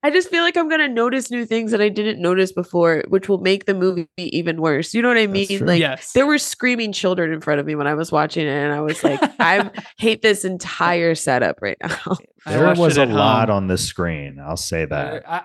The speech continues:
Speaker 3: I was screaming too, um, when I watched that movie. Um, okay, so we've got, we've got a bunch of movies on here.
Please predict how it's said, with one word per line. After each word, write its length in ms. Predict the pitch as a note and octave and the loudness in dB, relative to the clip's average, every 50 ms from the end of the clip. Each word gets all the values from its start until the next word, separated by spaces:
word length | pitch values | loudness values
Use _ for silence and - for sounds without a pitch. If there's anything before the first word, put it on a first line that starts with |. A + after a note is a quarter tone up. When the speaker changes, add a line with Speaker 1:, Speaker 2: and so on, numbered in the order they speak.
| F3 F3+ | 0 2
Speaker 3:
I 40 | A#3+ | 2
was 140 | D#4 D4+ - | 4 2 0
screaming 440 | - - G3+ G3 F#3 F3 D#3+ D3+ C#3+ | 0 -2 0 0 2 2 2 0 2
too, 400 | - A3 B3+ D#3 - - - _ _ _ _ _ - - _ - - - _ _ _ _ _ _ - | 2 4 4 4 2 -2 -12 _ _ _ _ _ -20 -20 _ -20 -20 -20 _ _ _ _ _ _ -8
um, 520 | E3 D3 C#3+ C#3 C3+ C#3 C3+ C3+ C3+ C3+ C#3 - - - | -4 -4 -2 -2 -2 -4 -4 -6 -6 -4 0 2 2 2
when 120 | - D#3 D3 | 2 0 -4
I 80 | C#3+ | 2
watched 220 | C#3+ - - - - | 2 2 0 0 -4
that 120 | C#3 C3+ | -8 -8
movie. 260 | C3+ C3 B2 C3+ C#3+ _ _ _ _ _ _ _ _ _ _ _ _ _ _ _ _ _ _ _ _ _ | -8 -12 -14 -16 -20 _ _ _ _ _ _ _ _ _ _ _ _ _ _ _ _ _ _ _ _ _
Um, 420 | F#3 F3+ F3+ F3+ F3+ F3+ F#3 - _ _ _ _ - | -12 -8 -6 -6 -6 -6 -10 -14 _ _ _ _ -2
okay, 300 | A3 G#3+ A3+ D#3+ - - | 0 2 2 0 0 -2
so 200 | - - - G3+ | -6 2 2 2
we've 240 | F#3 G#3+ C4 C#4+ C#4+ | 4 4 0 0 0
got, 380 | - E4 D#4 C#4+ C#4 B3+ - - _ | 0 0 0 2 0 -2 -2 -6 _
we've 180 | - G#3 C#4 C#4+ | -4 -2 -2 0
got 160 | D4 F#4+ F#4+ | 0 0 0
a 80 | F4+ C4 | 0 0
bunch 380 | E3+ - G3 G3+ G#3+ - - | 0 0 0 0 0 2 2
of 80 | A3 F#3 | 2 4
movies 400 | F#3 F3 F3 E3 E3 E3+ D#3 C3+ - | 4 4 4 4 2 0 -4 -4 -2
on 260 | D3 C#3+ C#3 C#3+ D#3 | -2 -2 -2 -2 -4
here. 500 | D3+ C3+ F#3+ F3+ F3+ F#3 F#3 F#3 F3+ F3+ | -6 -6 -6 -4 -4 -2 -4 -4 -6 -8